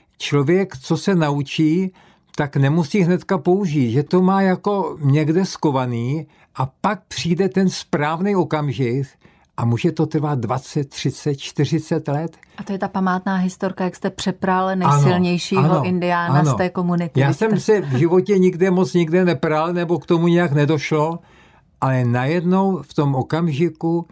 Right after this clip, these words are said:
Speaker 1: to zabralo a bylo to fantastický. To bylo judo a pak plavání, kanoistika, běhání, přespolní běhy samozřejmě.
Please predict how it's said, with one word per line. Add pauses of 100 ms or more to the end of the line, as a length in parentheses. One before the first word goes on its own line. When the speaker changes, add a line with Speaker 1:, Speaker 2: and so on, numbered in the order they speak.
(220)
Speaker 1:
to
zabralo
a
bylo
to
fantastický. (340)
To
bylo
judo
a
pak
plavání, (340)
kanoistika,
běhání, (380)
přespolní
běhy
samozřejmě.